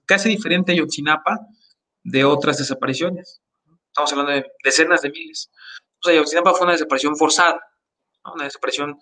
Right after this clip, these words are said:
donde el Estado participa de manera activa, ¿no?, para poder, eh, desaparecer a un grupo de jóvenes. Eso es mucho peor, mucho peor porque, eh, en principio el Estado cumple exactamente el otro rol.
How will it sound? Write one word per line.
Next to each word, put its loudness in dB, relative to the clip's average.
donde 4
el 6
Estado 2
participa -2
de -18
manera 2
activa, 0
¿no?, -8
para 2
poder, 4
eh, -4
desaparecer 2
a -10
un -20
grupo -4
de 0
jóvenes. 0
Eso 0
es -2
mucho 0
peor, 6
mucho -2
peor 6
porque, -2
eh, -18
en -10
principio 0
el 6
Estado 2
cumple -2
exactamente 0
el 0
otro -4
rol. -4